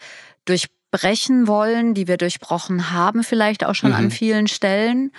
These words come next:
Speaker 1: Und dann gibt es aber eben auch, glaube ich, sehr viele unbewusste Mechanismen, die irgendwie gar nicht so einfach sind, sich denen bewusst zu werden. Ich überlege gerade, ob's, ob ich ein Beispiel habe.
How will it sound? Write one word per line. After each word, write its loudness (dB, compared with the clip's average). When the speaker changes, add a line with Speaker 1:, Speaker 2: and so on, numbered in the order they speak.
Speaker 1:
Und 2
dann 0
gibt -6
es -2
aber 2
eben -2
auch, -2
glaube 0
ich, -8
sehr 0
viele -2
unbewusste -2
Mechanismen, -4
die 2
irgendwie 0
gar 2
nicht -2
so -2
einfach -2
sind, -2
sich -6
denen 4
bewusst -2
zu -2
werden. 0
Ich -8
überlege 0
gerade, 0
ob's, -4
ob -6
ich -8
ein 0
Beispiel 0
habe. 0